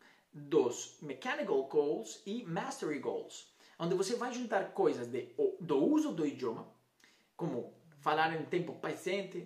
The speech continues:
tempo passado, eu conseguir escutar e identificar o presente, o passado, o futuro, whatever, coisas que têm a ver com mechanical goals, e outra, totalmente diferente,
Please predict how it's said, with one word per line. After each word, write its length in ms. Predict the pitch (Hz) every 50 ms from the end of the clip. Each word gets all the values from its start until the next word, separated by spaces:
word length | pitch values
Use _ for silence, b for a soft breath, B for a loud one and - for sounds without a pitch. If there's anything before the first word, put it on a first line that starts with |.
| - - -
tempo 180 | 160 147 131
passado, 760 | - - 131 131 123 123 170 196 214 214 196 170 185 190 B B B B B B B B
eu 100 | - 226
conseguir 840 | - 190 190 180 175 175 160 151 165 175 180 175 170 151 - - - -
escutar 880 | 185 160 - - - - 202 190 185 185 - 190 202 220 233 233 - -
e 140 | - 196 180
identificar 720 | 165 151 175 175 170 175 170 160 - 165 - 180 185 196
o 60 | -
presente, 360 | - - 151 151 180 180 180 170
o 40 | 160
passado, 400 | - 143 - - - 185 185 160
o 40 | 156
futuro, 500 | - 151 - - 208 220 226 220 196 160
whatever, 500 | 147 156 226 277 - 170 196 226 - - - - _ _ _ _ _
coisas 260 | _ 214 247 277 -
que 100 | - -
têm 140 | - - 247
a 40 | 247
ver 160 | 226 226 208
com 100 | - 160
mechanical 720 | 151 160 190 - - - 226 285 302 294 208 - 175 196 208
goals, 560 | 170 156 156 156 175 220 277 - - - - _ _ _ _ _ _ _ _ _ _ _ _ _ b b b b b b _ _
e 160 | 165 156 180
outra, 360 | 208 226 247 - - 180 151 147 - - - _ _
totalmente 360 | - - 139 143 156 156 151
diferente, 800 | 147 151 147 - 151 143 151 151 151 151 147 - - 180 185